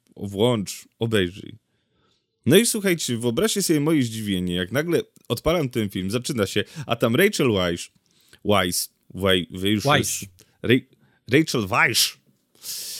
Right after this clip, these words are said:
Speaker 1: i David Harbour, jakieś dwie małe dziewczynki, jedzą sobie obiad przy stole i nagle zaczyna się akcja jak z dobrego filmu Marvela. Ucieczka, tu to, tamto, samoloty, y, y, strzelają.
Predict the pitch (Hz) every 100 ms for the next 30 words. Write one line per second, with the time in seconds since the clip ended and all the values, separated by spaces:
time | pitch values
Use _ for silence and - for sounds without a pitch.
0 | - 131 120 _ _ _ 151 151 208 190
1 | 120 123 98 85 90 95 113 _ _ _
2 | - 101 110 104 147 170 135 110 110 -
3 | 92 87 - 92 98 _ _ 117 175 190
4 | - 123 - 135 139 101 - 104 101 90
5 | 85 107 - _ - - - 120 196 226
6 | 175 160 165 160 151 135 127 - 113 131
7 | 165 185 175 151 160 175 175 180 202 214
8 | 214 254 185 104 87 - - - 185 170
9 | 214 185 127 - 110 - 190 170 202 175
10 | 127 160 180 151 123 113 110 - 180 185
11 | 190 190 165 - 123 113 101 - 117 120
12 | 139 135 - 156 - - - - - -
13 | - 202 277 214 175 151 123 110 90